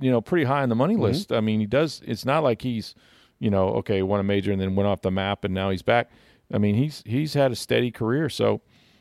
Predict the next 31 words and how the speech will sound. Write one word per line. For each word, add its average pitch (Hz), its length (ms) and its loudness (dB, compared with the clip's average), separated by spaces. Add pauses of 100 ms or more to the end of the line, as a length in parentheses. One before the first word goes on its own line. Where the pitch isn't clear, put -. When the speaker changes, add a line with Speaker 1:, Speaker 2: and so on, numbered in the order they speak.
(180)
Speaker 1:
um, 98 540 0 (180)
I 131 120 4
don't 156 120 4
know. 101 220 4
I 151 80 4
mean, 170 220 2 (420)
the 143 80 4
British 220 320 2
Open 156 300 4
is 110 180 2
a, 113 80 0
is 110 180 -2
a 104 80 2
different, 110 480 0
I 110 40 0
mean, 113 140 6
it's, - 180 -2 (180)
the, 107 240 -6
the 113 80 -16
golf 123 380 -4
is 95 160 -6
different 95 420 -2
there, 87 220 0
right? 92 320 0
Uh, 95 240 -4
and 95 460 -4
so, 98 500 2 (580)
you 101 100 -4
know, 90 160 0
who 127 200 2
knows? 90 460 0